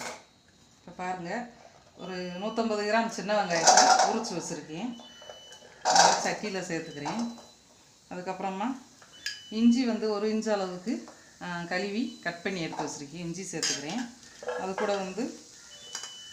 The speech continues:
ஒரு பத்து, பன்னெண்டு பல் பூண்டு வந்து நான் உரிச்சு வச்சுருக்கேன். அதையும் சேர்த்துக்கிறேன்.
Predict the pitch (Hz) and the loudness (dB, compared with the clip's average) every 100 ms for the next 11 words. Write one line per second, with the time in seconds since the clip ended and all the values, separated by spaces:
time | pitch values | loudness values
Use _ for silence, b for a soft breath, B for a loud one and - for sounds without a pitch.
0 | - - 185 196 190 226 196 196 185 180 | -12 -10 -4 -4 -2 0 0 0 -4 -6
1 | 180 - 226 220 185 170 233 240 170 175 | -6 -2 4 4 4 0 -4 -4 -4 -6
2 | - 165 - 156 135 170 277 - - - | -8 -8 -8 -10 -10 -6 -6 -8 -20 -20
3 | - - - 175 190 170 151 147 139 151 | -16 -10 -8 -6 -6 -6 -8 -6 -8 -6
4 | 233 | -6